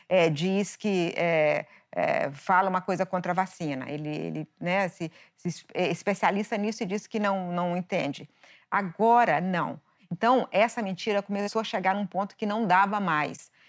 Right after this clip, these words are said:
Então, não foi uma, é, não foi o, a, uma, apenas um impulso, né?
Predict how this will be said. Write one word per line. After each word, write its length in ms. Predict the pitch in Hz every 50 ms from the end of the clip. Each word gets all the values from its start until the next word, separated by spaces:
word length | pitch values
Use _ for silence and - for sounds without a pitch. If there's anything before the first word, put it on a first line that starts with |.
| _ _
Então, 380 | - 151 - - 175 175 180 185
não 220 | 180 180 185 190
foi 460 | 175 - - 190 196 214 226 226 220 208
uma, 580 | 202 185 180 175 175 170 170 165 156 156 165 - - - _ _ -
é, 220 | 160 160 156 151
não 160 | 165 180 196
foi 260 | 175 - - 208 208 208
o, 160 | 196 185 185 -
a, 180 | - - - - _ _ _ _ _ _ -
uma, 320 | 185 190 180 175 175 175 170 - -
apenas 500 | - 160 165 - - 185 190 185 185 160
um 80 | 185 196
impulso, 560 | 196 180 - 214 196 185 165 156 - - 143
né? 240 | 131 151 165 180 190